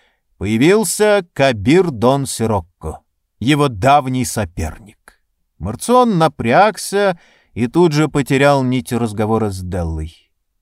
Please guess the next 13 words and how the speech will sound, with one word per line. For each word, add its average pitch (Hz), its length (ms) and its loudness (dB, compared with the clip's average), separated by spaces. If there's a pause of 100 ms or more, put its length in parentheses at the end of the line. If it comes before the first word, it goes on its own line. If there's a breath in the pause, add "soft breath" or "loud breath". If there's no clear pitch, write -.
(160)
Зачем 190 580 -6
он 101 160 -6
здесь? 98 560 -14 (180)
Какого 175 380 -4
кракена 110 680 0
пришёл? 101 640 -8 (540 loud breath)
Ничего 131 600 -2
хорошего 160 600 -4
от - 140 -10
Кабира 135 440 0
Марцион 151 600 0
не 147 100 0
ждал, 127 800 2